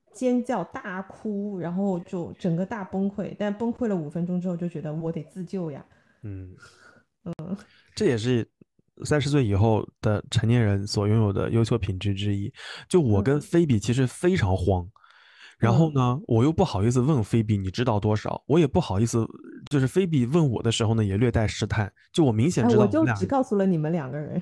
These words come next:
Speaker 2: 因为我明显知道我们俩的信息是不对等的，
Speaker 1: 嗯。
Speaker 2: 就是，就是了，对这件，对这件事情的了解程度。然后当时菲比就说，我说：“那你有姐夫哥微信吗？”菲比说：“没有，但是可以加一下，就大厨有。”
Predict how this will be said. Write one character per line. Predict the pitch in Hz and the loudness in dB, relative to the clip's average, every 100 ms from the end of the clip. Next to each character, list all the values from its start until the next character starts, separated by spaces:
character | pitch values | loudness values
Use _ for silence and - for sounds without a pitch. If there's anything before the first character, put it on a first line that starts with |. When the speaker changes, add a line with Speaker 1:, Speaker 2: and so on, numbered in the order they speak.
| - - | -8 -2
Speaker 2:
因 | 196 | 2
为 | |
我 | 226 143 | 2 2
明 | 110 143 | 2 2
显 | 185 107 | 2 -2
知 | 110 | 0
道 | 127 110 | 0 2
我 | |
们 | 110 | 0
俩 | 117 | 0
的 | 98 | -2
信 | 135 | -4
息 | 120 123 | -4 -4
是 | 113 | -4
不 | 107 | -2
对 | 120 110 | 0 -2
等 | - | -4
的， | - - _ _ _ - | -10 -16 _ _ _ -14
Speaker 1:
嗯。 | 196 190 | -10 -2
Speaker 2:
就 | 156 | -2
是， | - 123 | 0 -2
就 | 131 131 | 0 0
是 | 123 - | 0 0
了， | 117 110 | 0 0
对 | - 151 | 2 0
这 | 151 | 0
件， | 147 143 | 0 -2
对 | 139 165 | 2 2
这 | 156 | 4
件 | 147 143 | 2 2
事 | 151 | 0
情 | 135 120 | 0 0
的 | 107 | 2
了 | 101 | 2
解 | 123 127 | 2 0
程 | 107 92 | -2 -4
度。 | 101 - - - - - | -6 -8 -14 -20 -20 -6
然 | 117 113 | -2 0
后 | 131 117 - _ _ _ _ | 0 -2 -4 _ _ _ _
当 | 156 151 | -4 -2
时 | 165 110 107 | -2 -2 0
菲 | 135 | 2
比 | 120 | 2
就 | 104 98 | 0 -2
说， | 110 110 - - | -2 -2 -4 -2
我 | 113 | 0
说 | 160 | 2
：“那 | 175 | 0
你 | 139 | 0
有 | 139 | 0
姐 | 151 101 | 0 -4
夫 | 113 | -2
哥 | 117 | 0
微 | 123 | 2
信 | 131 127 | 0 -2
吗？” | 113 - _ - | -6 -10 _ -4
菲 | 127 | 0
比 | 117 | 0
说 | 123 | -2
：“没 | 113 101 | -2 -2
有， | 120 - - | -2 -6 -6
但 | 131 | -4
是 | 123 | -4
可 | 120 | -2
以 | 123 101 | -4 -2
加 | 123 127 | -2 -2
一 | 110 | -2
下， | 107 - | -8 -6
就 | 127 | -4
大 | 185 165 | -2 -2
厨 | - 113 | -2 -2
有。” | 127 | -2